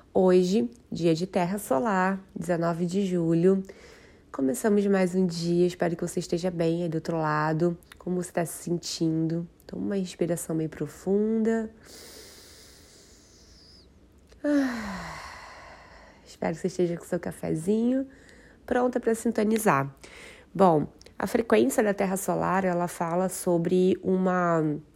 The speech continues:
um apontamento de direção que vem através das sincronicidades. Hoje é um dia muito poderoso, né, pra você,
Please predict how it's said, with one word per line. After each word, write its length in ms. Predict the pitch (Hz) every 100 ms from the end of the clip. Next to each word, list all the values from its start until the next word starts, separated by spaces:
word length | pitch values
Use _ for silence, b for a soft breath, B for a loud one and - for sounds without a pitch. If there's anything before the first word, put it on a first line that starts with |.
| - 185
um 80 |
apontamento 920 | 196 196 220 226 226 214 196 214 233
de 140 | 220 196
direção 800 | 180 190 185 - 175 165 202 247 B B B B B -
que 160 | 226
vem 220 | 208 214
através 480 | 214 214 202 190 190
das 100 | 196
sincronicidades. 1160 | - 196 196 190 190 - 202 196 175 165 175 - - - B B B B -
Hoje 200 | 185 196
é 20 |
um 80 | 202
dia 240 | 180 208
muito 240 | 202 208
poderoso, 720 | - 233 226 220 190 208 196 185
né, 180 | 180
pra 220 | 175 180 175
você, 640 | 175 175 - 180 180